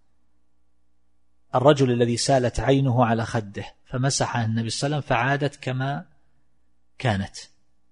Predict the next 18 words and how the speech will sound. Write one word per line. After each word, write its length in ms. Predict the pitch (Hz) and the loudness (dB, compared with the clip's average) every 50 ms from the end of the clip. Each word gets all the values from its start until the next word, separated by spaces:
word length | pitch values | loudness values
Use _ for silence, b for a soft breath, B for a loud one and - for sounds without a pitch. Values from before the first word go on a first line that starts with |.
| _ _ _ _ _ _ _ - 139 | _ _ _ _ _ _ _ 0 2
الرجل 420 | 131 123 135 160 151 165 160 151 | 6 8 8 8 8 6 4 4
الذي 160 | 151 139 139 | 4 2 2
كسرت 500 | 131 - 190 165 - - 147 131 127 - | 0 2 2 2 4 4 4 4 2 2
ساقه 560 | - - - 151 151 143 - 156 135 123 135 | 0 2 4 4 4 4 4 4 2 4 2
في 100 | 127 - - | 2 2 0
الحرب 380 | 123 - - 143 131 202 - - - _ _ _ _ _ _ _ _ _ _ _ _ _ _ | 2 4 4 4 4 2 -4 -12 -20 _ _ _ _ _ _ _ _ _ _ _ _ _ _
فمسحها 560 | - 135 127 139 160 151 - 151 - - 139 127 | -2 2 4 4 4 4 4 0 0 0 0 0
النبي 340 | 117 120 127 127 127 131 | 0 0 0 0 -2 -2
صلى 160 | 127 - 127 120 | -2 -2 -4 -4
الله 100 | 117 - | -4 -4
عليه 100 | 143 131 | -4 -4
وسلم 80 | 127 120 | -6 -6
فبرئ 640 | 107 - 135 135 123 165 190 190 185 190 - - - | -4 -2 -2 4 6 8 8 8 8 6 4 -2 -12
كأن 320 | - - 135 123 165 147 135 | -10 -8 -6 -4 -2 -2 0
لم 140 | 127 123 | 0 -2
يكن 280 | 120 113 - - 120 110 | -2 -4 -4 -6 -6 -6
به 200 | 107 107 104 107 | -6 -6 -6 -6
شيء. 300 | 104 - - 110 104 - | -8 -8 -10 -10 -12 -14